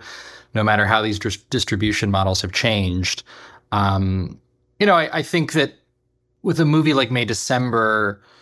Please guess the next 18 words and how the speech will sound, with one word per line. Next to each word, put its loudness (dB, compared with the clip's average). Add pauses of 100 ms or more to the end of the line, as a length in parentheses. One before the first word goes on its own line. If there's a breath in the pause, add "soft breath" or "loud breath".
(180 soft breath)
you -2
can -2
maybe -2
see 0 (580 soft breath)
what 0
happens 0
when 0
it -10
doesn't -2
fade 2
immediately 0
and 0
it 2
actually -2
does 0
stick -4
around 0
and -2